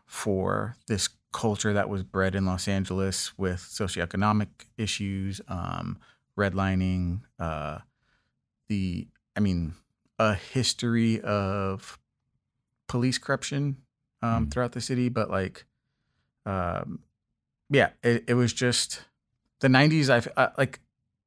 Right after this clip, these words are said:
Speaker 1: I think I was too young in the eighties to really grasp what the significance was and the magnitude of what was going on in our city. But, um,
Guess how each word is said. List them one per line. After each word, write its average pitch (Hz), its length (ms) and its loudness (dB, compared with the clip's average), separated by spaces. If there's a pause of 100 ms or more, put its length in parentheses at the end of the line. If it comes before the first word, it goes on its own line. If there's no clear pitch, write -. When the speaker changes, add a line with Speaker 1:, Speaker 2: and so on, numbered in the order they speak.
(180)
Speaker 1:
I 139 60 4
think 175 200 2
I 156 60 10
was 123 160 4
too - 180 2
young 120 220 6
in 120 80 6
the 113 140 2
eighties 117 360 2
to 107 160 0
really 107 600 0 (500)
grasp 95 640 2
what 95 640 2 (800)
the 113 100 0
significance 110 640 2
was 120 280 2
and 104 100 4
the 98 60 2
magnitude 98 560 2
of 92 120 0
what 98 140 0
was 92 140 -6
going 92 300 -2
on 90 200 -2
in 101 100 -2
our 98 120 -2
city. 107 300 0
But, 87 440 0 (640)
um, 87 560 0